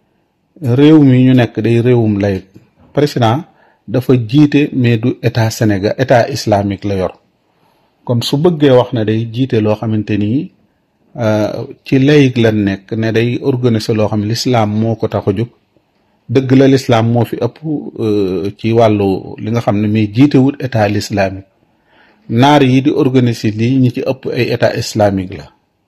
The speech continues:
Moo tax ma jàpp ne loolu moom jàpp naa ne, ah, euh, waxi buur nag waaw la sant, waaye jàpp naa ne état islamique la kii. Xam naa buñ ko ci xoolee, bu fekkee lu mën a nekk la nag, kenn du ko ñaawlu moom, waaye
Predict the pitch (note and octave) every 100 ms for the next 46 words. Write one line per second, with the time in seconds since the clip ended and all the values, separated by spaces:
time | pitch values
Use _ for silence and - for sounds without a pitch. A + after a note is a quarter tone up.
0 | _ _ _ _ - B2 B2 B2 A2 B2
1 | - A#2 A2 A#2 A2+ A2 G2+ G2+ A#2 -
2 | A#2+ F#2+ G2+ G3+ _ _ _ - C3 -
3 | _ _ _ _ _ _ _ _ - -
4 | A2 F#2 F#2+ A#2 C3 B2+ A2 G#2 G#2 A2+
5 | C3 A2+ G2+ F#2 - F#2 F2+ G2+ A2 A#2
6 | A2+ B2 - A#2 G#2+ G#2+ A2+ B2 A2 -
7 | A2+ - G2+ G2 F#2+ G#2 G#2 A2 - -
8 | F2 _ _ _ - A2 G#2+ A#2 C3 -
9 | A#2 B2 B2 A#2+ A#2 A2+ G#2+ A#2+ G#2+ F#2+
10 | G2+ A#2 - B2+ B2 C#3+ B2 A2+ - G#2+
11 | G#2 A#2+ B2+ A2+ B2+ C3 B2 A2+ G2 F#2+
12 | G2 F#2 G#2 G#2+ D#3